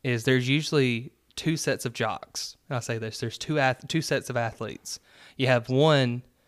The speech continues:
a group who's, they are a part of the F C A, which for those who don't know are the Fellowship of Christian Athletes. They typically have really good morals. They're,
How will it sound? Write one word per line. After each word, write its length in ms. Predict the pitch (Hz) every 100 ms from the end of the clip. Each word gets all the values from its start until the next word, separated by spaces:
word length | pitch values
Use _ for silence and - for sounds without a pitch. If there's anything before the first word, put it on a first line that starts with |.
| _ _ -
a 120 | 135
group 480 | 120 127 123 120 -
who's, 320 | 127 117 - -
they 320 | 143 131 123 120
are 120 | 117
a 40 |
part 240 | - 135 123
of 60 |
the 100 | 123
F 120 | 131 127
C 220 | - 117
A, 120 | 110
which 280 | 110 110 -
for 120 | 123
those 220 | 117 113
who 80 | 123
don't 220 | 127 127
know 140 | 123 113
are 60 |
the 100 | 113
Fellowship 440 | - 113 110 117 -
of 60 |
Christian 400 | - 123 - 117
Athletes. 640 | 113 107 - - - - - _ _ _ _ -
They 320 | 117 120 -
typically 460 | - 131 139 135 117
have 240 | 117 113
really 220 | 120 120
good 100 | 113
morals. 580 | 117 139 143 143 139 131
They're, 140 | 110